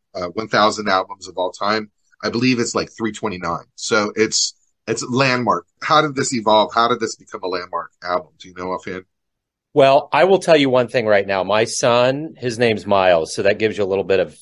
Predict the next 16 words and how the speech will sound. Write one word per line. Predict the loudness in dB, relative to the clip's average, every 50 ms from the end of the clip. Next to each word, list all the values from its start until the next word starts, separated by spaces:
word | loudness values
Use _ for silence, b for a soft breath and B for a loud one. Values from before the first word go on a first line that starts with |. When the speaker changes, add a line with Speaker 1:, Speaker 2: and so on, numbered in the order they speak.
| _
Speaker 2:
what, | -8 -6 -4 -4 B B B B B
where | 2 2 2
my | 4 4 2
leaning | 2 2 2 2 0 0 -2
is. | -2 -4 -4 -6 -8 -12 b b b _ _ _ _ _ _ _ _ _ -6
But | 2 4 4 4 4 0 -2
the | 0 2
one | 4 6 6 4 4 2
thing | 2 2 2 4 4
I | 2 2
think | 0 -2 -2 0 0 0 -2 -4
that's | -6 -8 -6 -6 -10 -12 -12 _ -8
very | 0 2 4 4 4 4 2 -2
key | -8 -10 -4 -2 0 2 2
about | 2 4 2 2 2 0
this | 0 0 0 0 -2 -4 -6 -8 -8